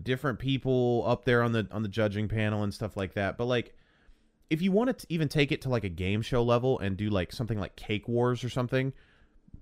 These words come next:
me and Kylie watch that show, so that's why I'm gonna use that show. Um, the people that they have judging the cakes are master bakers.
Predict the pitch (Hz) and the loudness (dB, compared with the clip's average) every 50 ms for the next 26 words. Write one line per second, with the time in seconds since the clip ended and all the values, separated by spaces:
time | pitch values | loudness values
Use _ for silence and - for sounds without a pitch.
0 | - - - 123 127 113 95 107 104 98 90 90 90 85 - - 82 80 - 73 | -20 -8 -2 0 0 0 0 0 0 0 0 0 0 -2 -2 -4 -6 -6 -6 -8
1 | 64 - - 87 85 - - 87 80 76 82 82 85 82 - - - - 90 69 | -8 -6 -6 -8 -6 -4 -4 -4 -4 -4 -4 -4 -2 -4 -4 -6 -6 -4 -4 -4
2 | - - - - - - - - - - - 117 120 117 110 104 95 - _ _ | -6 -8 -12 -20 -20 -20 -20 -20 -10 -4 0 2 2 2 2 2 0 -2 _ _
3 | - 123 160 170 165 - 202 226 220 262 254 226 240 - 202 196 170 185 190 165 | 4 6 6 6 6 2 0 0 0 2 2 2 2 4 2 2 4 4 2 2
4 | 131 101 98 123 139 165 156 180 214 220 196 175 - - - 143 127 160 196 196 | 0 0 2 4 4 4 4 4 2 4 2 2 0 -2 -4 -2 -2 -2 -2 -2
5 | - - - - - - - - - - 190 220 226 214 170 156 160 165 170 175 | -6 -10 -12 -14 -18 -20 -20 -10 0 6 8 8 8 8 8 6 6 6 6 6
6 | 165 165 175 196 240 269 277 - - - - 202 190 151 110 85 82 127 131 143 | 6 6 6 6 6 4 2 0 -2 2 4 6 6 6 4 4 4 6 6 6
7 | - - 85 - 62 - - - | 4 2 -4 -8 -10 -12 -16 -18